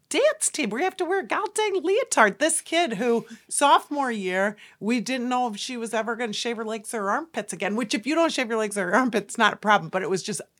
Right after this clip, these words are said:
uh, different than what we were <laughs> used to with Sophie. So she's morphing, right? And, uh, then she, she's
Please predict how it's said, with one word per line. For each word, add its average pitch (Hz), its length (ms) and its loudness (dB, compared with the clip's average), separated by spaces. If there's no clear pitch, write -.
uh, - 80 -8
different 247 600 0
than 226 120 -2
what 220 200 2
we 220 100 2
were 208 140 2
<laughs> 208 180 2
used 220 260 -2
to 240 180 2
with 233 180 2
Sophie. 233 500 2
So 320 200 2
she's 320 240 0
morphing, 285 580 2
right? 202 340 2
And, 233 440 -2
uh, 196 320 -2
then 254 220 2
she, 226 380 -6
she's 226 380 -4